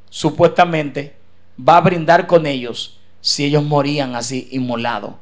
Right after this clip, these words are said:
O si se, si ellos morían en, en guerra, si ellos tenían alguna situación por la cual morían,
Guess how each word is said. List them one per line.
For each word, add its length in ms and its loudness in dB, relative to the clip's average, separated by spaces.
O 100 -2
si 140 -6
se, 300 -2
si 200 -4
ellos 180 4
morían 320 0
en, 100 -6
en 200 -12
guerra, 480 -4
si 160 -4
ellos 220 2
tenían 340 0
alguna 300 -2
situación 440 -4
por 80 -2
la 120 -4
cual 180 0
morían, 480 -2